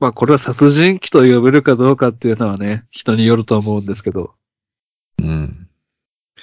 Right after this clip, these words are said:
Speaker 1: えー、リリアン・スチュワートは、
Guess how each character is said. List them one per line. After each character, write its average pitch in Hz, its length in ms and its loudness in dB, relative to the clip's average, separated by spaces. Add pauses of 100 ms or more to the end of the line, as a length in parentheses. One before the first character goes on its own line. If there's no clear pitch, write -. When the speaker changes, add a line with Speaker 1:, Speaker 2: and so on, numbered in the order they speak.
(1160)
Speaker 1:
え - 60 -8
ー、 101 240 -4
リ 104 140 0
リ 104 160 2
ア 104 100 0
ン・ 104 80 -2
ス - 100 -8
チ - 200 0
ュ - 20 8
ワ 117 200 6
ー - 20 2
ト 98 360 -6
は、 147 380 2